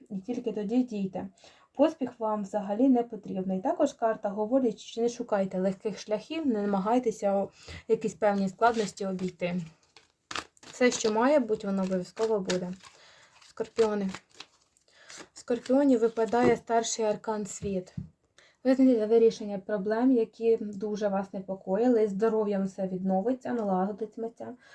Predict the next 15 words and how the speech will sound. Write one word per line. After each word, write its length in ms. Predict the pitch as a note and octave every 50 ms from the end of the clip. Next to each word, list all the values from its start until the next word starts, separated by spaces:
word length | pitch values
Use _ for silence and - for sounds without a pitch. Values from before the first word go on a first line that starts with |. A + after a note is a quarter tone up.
| - - _ _ _
На 100 | A3 A3+
вас 200 | B3 C4 B3+ -
очікується 720 | A3+ A3 - - A3+ A3+ - G#3+ G3+ G3+ F#3+ F#3+ G3+ - -
успіх, 480 | A#3+ C4 D4 - - - C#4 C4+ C4 -
певні 380 | - A#3 A3 G#3+ G#3+ G#3 G3+
позитивні 640 | G3 - G3 F#3+ G#3 F#3+ - G3+ G3 F#3+ F#3+ F#3 F#3 - _
події, 580 | F4 D#4 B3+ - - G3+ G#3+ A#3 C4 C#4 B3
досягнення 680 | B3 B3+ A#3+ - - F4 D4+ A3+ G#3 G3 F#3+ F#3+ F#3+
вашої 540 | F#3+ G3 F#3+ F#3 F#3 - - F#3+ F#3 F3+ F#3
цілі, 420 | F#3 - - C4 C4+ C#4+ C#4+ C#4 B3
можливе 460 | A3+ A#3+ C4 C#4+ E4+ F4+ D4+ B3 G#3+
знайомство 680 | G#3+ G#3 G#3 G3+ G3 G3+ G3 G3 - _ _ F#3+ F#3+
з 100 | F#3 -
людьми, 560 | A3 B3 A#3+ A3+ G#3+ G#3+ G#3 G3+ G3 F#3+ F#3+ F#3+ - - - - - _ _
які, 760 | - G#3 A3 A3+ G#3+ - - A3 G#3+ G#3+ G#3 G#3 G3+ G3